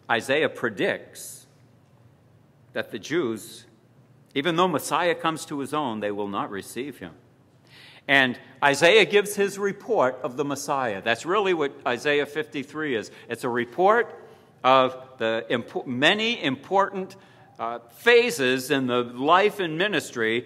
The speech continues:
of the Messiah King, whom we know to be Jesus Christ. And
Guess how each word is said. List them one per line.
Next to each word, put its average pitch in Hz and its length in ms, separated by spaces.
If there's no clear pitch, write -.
of 127 400
the 147 120
Messiah 160 500
King, 113 380
whom 135 180
we 190 160
know 131 220
to 113 160
be 110 160
Jesus 101 420
Christ. 175 640
And 123 340